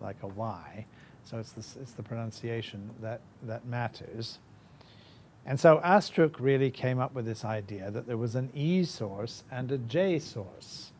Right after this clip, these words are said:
you see, in the Pentateuch. Now, this was essentially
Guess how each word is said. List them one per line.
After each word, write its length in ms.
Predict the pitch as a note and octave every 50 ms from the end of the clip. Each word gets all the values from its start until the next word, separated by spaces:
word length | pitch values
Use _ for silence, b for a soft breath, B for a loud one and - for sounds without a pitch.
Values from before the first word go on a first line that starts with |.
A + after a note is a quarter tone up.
| - -
you 80 | A2+ G#2
see, 280 | - - A#2 B2 A#2
in 160 | A#2+ A#2 A#2
the 80 | B2 C3+
Pentateuch. 800 | - - G3+ F#3 D#3+ D#3 C#3+ - - - - - - - - - - - - - - - - - - - - - - - - - - - B B B B B B B B B B B B B B B B - - -
Now, 440 | C#3 D3 D#3+ D#3+ D#3 D3+ D3+ D#3+ - - - - - - - - - - - - - - - - - - - - - - - - - -
this 220 | E3+ G#3 G3+ -
was 160 | C4 B3+ G#3
essentially 840 | B3 A3 - - - A3 A3 G#3+ - - - B2 A2 A2 A2 A#2 C3+